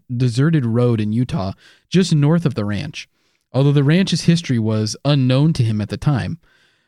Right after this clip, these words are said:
when suddenly being stalked by a glowing red orb. When he pulled over to see what it was, and he was, he was greeted by, uh, three hazy figures. The couple fled in their car before being pursued by the red orb once again.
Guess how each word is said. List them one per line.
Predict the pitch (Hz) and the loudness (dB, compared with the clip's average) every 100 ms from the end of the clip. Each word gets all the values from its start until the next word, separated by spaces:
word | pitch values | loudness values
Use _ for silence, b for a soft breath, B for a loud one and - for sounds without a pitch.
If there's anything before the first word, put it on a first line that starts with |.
| _ | _
when | 151 170 | 0 2
suddenly | 214 294 247 208 | 2 2 2 2
being | 180 170 160 156 - | 2 4 2 0 -6
stalked | - 185 202 190 | -2 0 0 2
by | 139 131 | 2 2
a | 123 120 120 113 _ _ | 2 0 -2 -4 _ _
glowing | 127 127 139 185 190 196 | -2 2 4 4 2 0
red | 123 127 131 131 | 0 2 2 0
orb. | 135 113 90 160 - _ _ _ _ _ _ - | -2 -2 -2 -8 -12 _ _ _ _ _ _ 0
When | 170 | 2
he | 185 | 4
pulled | 247 240 | 2 4
over | 208 190 | 4 2
to | |
see | 165 - | 2 2
what | 151 131 | 2 0
it | 110 | 0
was, | 127 135 113 107 | 0 0 0 -2
and | 110 110 | -2 -2
he | 123 | 0
was, | 123 117 - - | 0 -2 -6 -6
he | - | 0
was | 147 123 | 0 0
greeted | 147 240 240 139 | 0 0 0 0
by, | 127 113 113 110 - | 0 0 -2 -4 -6
uh, | 107 104 101 | -6 -6 -6
three | - 165 202 226 | -6 -2 0 -2
hazy | - 143 160 151 147 | -2 0 0 0 -2
figures. | - 156 92 98 - - _ _ _ _ _ _ _ _ _ | -2 -4 -4 -8 -12 -16 _ _ _ _ _ _ _ _ _
The | 147 | 0
couple | 220 254 240 | 4 4 0
fled | - 185 180 | 0 2 4
in | 175 | 4
their | 151 | 2
car | 135 - 147 135 | 0 0 0 2
before | 120 120 127 | 0 -2 -2
being | 120 131 127 | 0 0 -2
pursued | 123 - 190 190 | -4 -2 0 0
by | 135 | 0
the | 117 | 0
red | 113 113 | 0 0
orb | 123 117 92 | 0 0 -4
once | 110 - | -6 -6
again. | 107 127 98 | -4 -4 -4